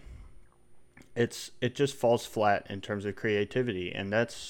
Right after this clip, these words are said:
something that blows my mind because it's Disney Pixar, and I don't know, I, I have a feeling that there, something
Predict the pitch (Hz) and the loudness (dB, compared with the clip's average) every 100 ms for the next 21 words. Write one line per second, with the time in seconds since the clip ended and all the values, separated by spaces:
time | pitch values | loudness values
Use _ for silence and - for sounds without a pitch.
0 | 135 - 131 123 135 110 104 - 107 107 | -12 -4 -2 0 0 2 2 2 2 2
1 | - 104 110 127 95 98 92 90 - 98 | 2 -2 0 -2 -4 -8 -8 -8 -6 -4
2 | 101 98 117 113 87 78 - - 95 90 | -4 -4 -4 -4 -6 -8 -12 -12 -10 -10
3 | 87 - - - - - - - 101 104 | -12 -14 -18 -20 -20 -20 -20 -6 0 0
4 | 98 92 92 104 101 - - - - 104 | 0 -4 -2 0 -2 -2 -12 -14 -6 -4
5 | 98 95 120 107 101 101 95 - - - | -4 -2 -2 0 0 0 -2 -6 -18 -20
6 | - - 104 98 95 95 95 - - - | -20 -8 -4 -2 -4 -4 -8 -16 -20 -20
7 | - - 120 117 117 104 98 | -14 0 0 2 0 0 -4